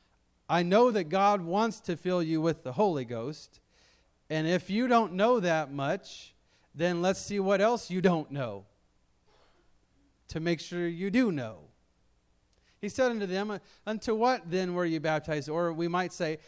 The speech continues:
"How were you baptized then?" And they said,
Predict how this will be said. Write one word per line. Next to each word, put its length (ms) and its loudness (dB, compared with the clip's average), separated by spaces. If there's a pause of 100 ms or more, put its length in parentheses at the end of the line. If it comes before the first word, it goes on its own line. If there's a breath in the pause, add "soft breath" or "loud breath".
"How 340 2
were 200 -2
you 200 -2
baptized 720 -2
then?" 180 -16 (1600)
And 200 -6
they 180 6
said, 480 0